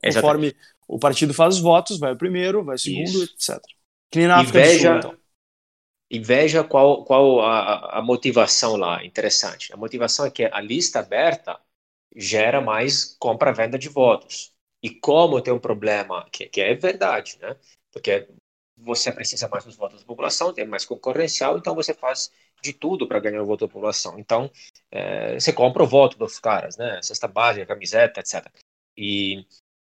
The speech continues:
Speaker 1: e a Itália teve um histórico muito importante nisso, até, é,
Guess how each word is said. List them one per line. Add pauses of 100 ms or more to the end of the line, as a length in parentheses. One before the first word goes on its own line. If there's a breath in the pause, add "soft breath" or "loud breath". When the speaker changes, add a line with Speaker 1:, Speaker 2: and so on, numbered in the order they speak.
(120)
Speaker 1:
e
a
Itália
teve
um
histórico
muito
importante
nisso, (100)
até, (420)
é,